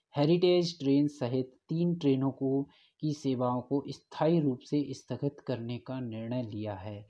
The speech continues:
तो ये है गुजरात। विश्व कैंसर दिवस निम्न में से किस दिन मनाया जाता है? विश्व कैंसर दिवस की बात करें तो ये प्रतिवर्ष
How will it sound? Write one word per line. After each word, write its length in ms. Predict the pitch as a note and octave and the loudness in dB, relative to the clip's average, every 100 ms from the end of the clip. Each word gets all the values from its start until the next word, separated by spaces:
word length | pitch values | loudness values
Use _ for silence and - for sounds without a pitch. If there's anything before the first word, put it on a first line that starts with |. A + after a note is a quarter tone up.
| _ _ _ - | _ _ _ -10
तो 60 | A#2 | -8
ये 320 | A2 C3+ D3 | -2 2 2
है 400 | C#3 C#3 D3+ - - | 2 0 0 -6 -12
गुजरात। 520 | B2 A#2 A2+ G#2 - _ _ _ _ _ _ _ _ _ _ _ _ _ _ _ _ _ _ _ _ _ _ _ _ - | -8 -8 -6 -8 -12 _ _ _ _ _ _ _ _ _ _ _ _ _ _ _ _ _ _ _ _ _ _ _ _ -6
विश्व 340 | C3 E3+ G3 G#3 | 0 0 2 0
कैंसर 500 | E3 D3+ D#3 F#3 F3 | 4 4 4 2 4
दिवस 360 | E3+ F3+ F3+ | 4 4 4
निम्न 320 | D3+ D3 D#3 | 4 4 6
में 140 | D3+ C#3+ | 6 4
से 280 | - D3 D3+ | 4 2 2
किस 280 | - D#3 | 0 -4
दिन 260 | C#3 B2+ D3 | 0 2 4
मनाया 460 | C#3 A#2 A2+ A#2+ A#2+ | 4 2 -2 -2 -4
जाता 400 | A2+ G#2+ A#2 G#2+ | -4 -4 -6 -6
है? 220 | G#2+ G#2+ | -6 -6
विश्व 320 | A2+ C3 - | -4 -6 -6
कैंसर 420 | C#3+ B2+ C3 D3 | -4 -4 -2 -2
दिवस 260 | C#3+ C#3+ - | 0 -2 0
की 140 | C#3+ | 0
बात 260 | C3+ C#3 - | 2 0 0
करें 300 | D3+ D#3 D3+ | 0 2 2
तो 80 | D3 | 2
ये 120 | D3 | 2
प्रतिवर्ष 640 | D3 B2 B2+ B2 C#3 - | 0 -6 -4 -2 -2 -4